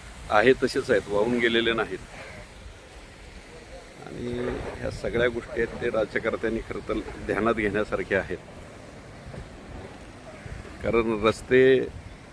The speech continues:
कोट्यवधी रुपयांचे रस्ते वाहून गेलेले आहेत, खड्डे पडलेले आहेत, खड्डेमुक्त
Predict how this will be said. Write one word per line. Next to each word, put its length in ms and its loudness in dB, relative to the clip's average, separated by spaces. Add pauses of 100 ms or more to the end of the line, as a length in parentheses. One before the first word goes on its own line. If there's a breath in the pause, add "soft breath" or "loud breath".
(100)
कोट्यवधी 520 6
रुपयांचे 480 4
रस्ते 300 0
वाहून 260 4
गेलेले 340 4
आहेत, 220 2
खड्डे 200 2
पडलेले 420 2
आहेत, 180 -2
खड्डेमुक्त 540 -2